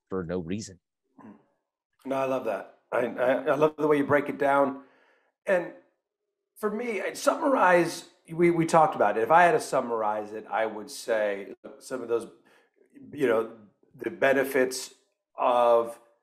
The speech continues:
Speaker 2: getting a production up in, like, hours or weeks, that's a competitive advantage. The, you know, not having the, all that overhead from the stores. But in your words, Aaron, h-, how do you stay competitive with some of those other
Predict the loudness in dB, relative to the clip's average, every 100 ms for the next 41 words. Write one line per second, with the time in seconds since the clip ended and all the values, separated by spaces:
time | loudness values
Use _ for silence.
0 | _ _ 0 2 2 0 -2 -2 0 0
1 | 0 -8 -4 -4 -2 -4 -4 -4 -4 -12
2 | _ _ _ 4 6 6 4 0 -2 -6
3 | -10 -8 -8 -8 -10 -12 -14 _ _ _
4 | _ _ _ 0 0 0 -6 -6 2 2
5 | 2 -8 -10 -6 -4 -4 -8 -12 -18 -18
6 | -16 -14 -14 -14 -12 -8 -6 0 2 4
7 | 4 2 0 -2 -2 2 2 2 0 0
8 | -2 -6 -8 -14 -12 -8 2 4 4 2
9 | -2 -14 _ _ _ _ 2 2 2 -8
10 | _ _ _ _ _ _ -2 0 4 4
11 | 4 2 0 -2 -4 -6 -8 -2 2 2
12 | 0 -4 -10 -8 -4 0 2 2 0 0
13 | 0 0 -4 -2 -2 -2 -6 -10 -12 -10
14 | -6 -4 -2 -2 -2